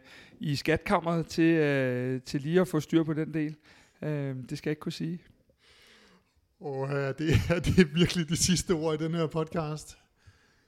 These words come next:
Speaker 2: Kasper.
Speaker 1: Ja, jeg ved det ikke, Mads. Jeg, øh, at være fodboldfan, det er jo en, en rutsjebanetur af følelser.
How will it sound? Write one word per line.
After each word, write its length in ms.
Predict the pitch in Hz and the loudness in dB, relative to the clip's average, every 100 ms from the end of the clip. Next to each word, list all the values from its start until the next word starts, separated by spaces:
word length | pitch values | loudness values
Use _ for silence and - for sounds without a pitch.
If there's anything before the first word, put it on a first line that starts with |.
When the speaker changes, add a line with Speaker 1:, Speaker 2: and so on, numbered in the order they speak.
| _ - | _ -6
Speaker 2:
Kasper. 480 | 220 165 175 160 - _ | -4 -4 -6 -12 -14 _
Speaker 1:
Ja, 220 | - - - 110 _ _ _ _ - | -10 -8 -10 -14 _ _ _ _ -4
jeg 180 | 139 135 | -2 0
ved 80 | |
det 120 | 156 147 | 0 -2
ikke, 140 | 143 | -2
Mads. 320 | 151 147 - - | -4 -4 -8 -2
Jeg, 420 | 147 143 151 151 | 0 2 2 2
øh, 320 | 151 151 151 143 - - _ - | 2 0 -2 -4 -12 -20 _ -4
at 80 | 160 | 2
være 140 | 160 165 | 4 6
fodboldfan, 840 | - 190 208 - 170 151 156 160 - _ - _ - | 10 10 10 6 2 2 0 -6 -12 _ -20 _ 2
det 180 | 170 | 4
er 80 | 170 | 6
jo 260 | 165 160 156 | 8 8 8
en, 180 | 147 156 | 6 2
en 400 | 151 - 160 160 | -2 -4 -4 -2
rutsjebanetur 1000 | 143 190 - 202 175 160 160 - 170 156 | 0 0 0 0 2 2 0 2 4 4
af 80 | |
følelser. 500 | 147 160 160 180 190 | 4 6 6 4 0